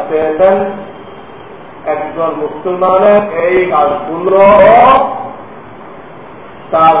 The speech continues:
নবী মুহাম্মদুর রাসূলুল্লাহ সাল্লাল্লাহু আলাইহি ওয়াসাল্লামের তরিকা হবে, তাহলে আল্লাহ তাআলা এরকম খাওয়ার উপরে সওয়াব দান করবেন,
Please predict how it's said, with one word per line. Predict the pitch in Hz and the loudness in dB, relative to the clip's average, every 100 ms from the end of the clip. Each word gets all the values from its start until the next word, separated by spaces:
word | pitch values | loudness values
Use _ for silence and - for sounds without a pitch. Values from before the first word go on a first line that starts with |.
| 160 | -2
নবী | 151 151 202 214 214 | -2 0 2 2 0
মুহাম্মদুর | 196 170 190 180 170 160 156 | -2 -2 -2 -4 -6 -6 -6
রাসূলুল্লাহ | 147 143 - 151 139 135 143 151 - - - - - - - - - - - | -6 -8 -10 -8 -8 -4 0 2 2 0 -4 -10 -16 -18 -18 -18 -18 -18 -18
সাল্লাল্লাহু | - 156 156 156 | -6 -4 -2 0
আলাইহি | 151 160 156 | 0 0 0
ওয়াসাল্লামের | 175 185 180 190 - | -4 -2 0 -2 -2
তরিকা | 190 190 190 190 175 | -2 0 2 2 2
হবে, | 165 139 - - - - - - - - - - - - - - - - - - - - | -2 -6 -10 -12 -16 -20 -20 -20 -20 -20 -20 -20 -20 -20 -20 -20 -20 -20 -20 -20 -20 -16
তাহলে | - 214 214 214 | -6 -2 0 0
আল্লাহ | 185 185 180 | 0 0 0
তাআলা | 180 175 170 | 0 0 0
এরকম | 180 208 220 214 214 - 208 | 0 2 0 -2 -4 -6 -10
খাওয়ার | - 185 190 185 | -2 2 4 2
উপরে | 190 170 151 135 - - - - - - - - - - | 0 -4 -4 -4 -8 -12 -16 -20 -20 -20 -20 -20 -20 -20
সওয়াব | - 160 165 185 185 - | -6 0 2 4 2 2
দান | 156 143 | -2 -2
করবেন, | 135 - 120 | -6 -6 -12